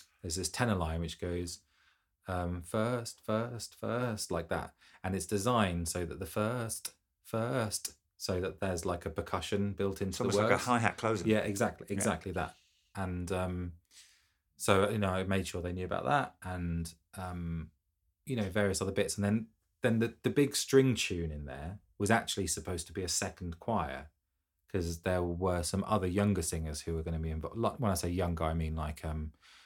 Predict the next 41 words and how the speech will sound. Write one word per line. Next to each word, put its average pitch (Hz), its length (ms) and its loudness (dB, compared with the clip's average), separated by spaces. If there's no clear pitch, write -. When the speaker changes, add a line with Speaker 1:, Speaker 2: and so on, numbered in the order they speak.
Speaker 1:
they 87 140 0
were 82 100 2
in 85 80 2
music 85 260 0
college, 69 440 -10
so 76 100 -6
they 73 60 -4
were 76 80 -4
Speaker 2:
Okay. 87 80 -6
Speaker 1:
still 80 180 -4
really 76 260 -4
<laughs> - 180 0
good - 60 -2
singers. 76 500 -6
Um, 82 360 0
but 101 80 2
they 104 100 10
didn't 127 160 6
get 110 140 6
around 85 160 0
to 95 80 -6
doing 113 300 4
it. 76 300 -2
And 95 180 0
so 87 360 0
I 98 80 0
was 92 100 0
in 92 140 -2
a 92 60 -6
conversation 95 560 0
with 80 120 -8
Paul, 90 380 0
and, 85 180 -4
and 90 140 -6
he 87 60 -4
said, 87 180 -4
"So 101 100 0
we've 104 120 0
done, 123 360 0
we've 98 120 -4
done 123 360 2